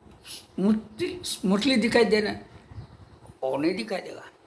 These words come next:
और, अ, एक्रिलिक सूखने में भी बहुत स्पीडी है,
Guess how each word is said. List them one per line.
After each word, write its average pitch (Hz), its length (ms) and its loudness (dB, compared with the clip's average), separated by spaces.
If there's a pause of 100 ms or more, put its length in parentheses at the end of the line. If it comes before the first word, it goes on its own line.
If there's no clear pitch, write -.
(1800)
और, 170 160 8
अ, 160 1160 6
एक्रिलिक 170 320 2
सूखने 175 340 0
में 202 200 4
भी 226 80 2
बहुत 214 300 6
स्पीडी 240 480 4
है, - 300 -2